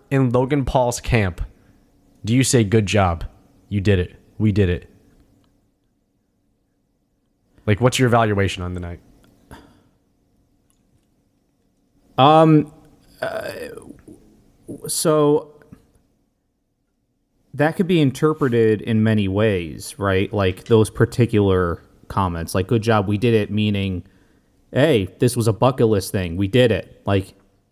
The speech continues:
Speaker 2: whether or not it was a win or loss, like, you fought Mayweather. You got in the ring.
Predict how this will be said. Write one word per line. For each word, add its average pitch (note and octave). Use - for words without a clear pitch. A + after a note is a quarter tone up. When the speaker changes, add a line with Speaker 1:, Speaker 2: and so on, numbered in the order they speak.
Speaker 2:
whether B2
or B2
not B2
it B2
was A#2
a A#2
win A#2+
or A#2
loss, B2
like, G#2
you G#2
fought G#2+
Mayweather. F#2
You A2
got A#2
in A2+
the A#2+
ring. A2